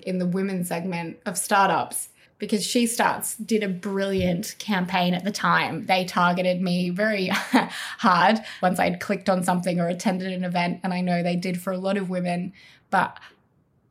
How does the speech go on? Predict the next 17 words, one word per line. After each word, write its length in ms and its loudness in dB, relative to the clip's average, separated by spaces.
I 100 4
honestly 420 2
didn't 380 4
believe 500 -2
that 220 -2
I 160 2
had 240 0
the 80 -6
capacity 720 -4
to 200 -6
break 420 -2
into 260 -6
tech 440 -6
given 320 -2
my 140 0
strange 640 -4
background. 720 -4